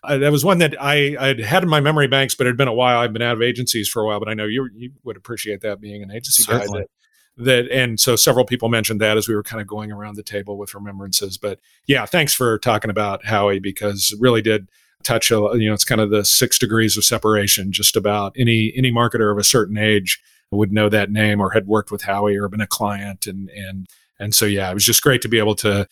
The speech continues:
Speaker 1: to get together with some folks and honor him in a substantial way. And, you know, that's one of the great things about this community. We've got some, some people that work in our genre who, who we've all learned a lot from. And so it's nice to, to honor them when they unfortunately pass. So.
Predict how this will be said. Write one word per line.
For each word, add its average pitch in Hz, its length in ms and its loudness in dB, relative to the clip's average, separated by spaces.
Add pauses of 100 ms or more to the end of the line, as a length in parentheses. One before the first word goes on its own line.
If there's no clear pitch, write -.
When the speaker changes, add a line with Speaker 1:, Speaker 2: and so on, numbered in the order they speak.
(220)
Speaker 1:
to 143 80 0
get 185 100 4
together 160 320 2
with 143 100 2
some 131 160 -2
folks 135 320 2
and 123 100 -2
honor 131 260 2
him 120 240 0
in 117 80 0
a 110 60 -2
substantial 117 600 2
way. 110 340 4
And, 101 160 -8 (320)
you - 80 0
know, 120 140 2
that's 117 240 2
one 123 80 2
of 110 60 2
the 107 80 2
great 107 200 2
things 104 180 2
about 101 200 4
this 98 140 0
community. 98 420 0
We've 95 180 -4
got 98 220 2
some, 95 320 -2 (240)
some 110 180 0
people 113 260 2
that 104 100 0
work 107 240 2
in 104 60 2
our 98 140 2
genre 101 460 2
who, 101 320 2
who 104 140 0
we've 98 180 0
all 101 180 4
learned 98 220 0
a 92 80 -4
lot 92 300 0
from. 87 360 -2
And 85 140 -8
so 90 280 0
it's - 200 -2
nice 92 240 0
to, 90 320 -6
to - 100 -12
honor 92 280 -10
them 92 200 -18
when 92 140 -20
they 92 160 -20 (140)
unfortunately 90 500 -10
pass. 92 320 -16 (100)
So. 110 60 -20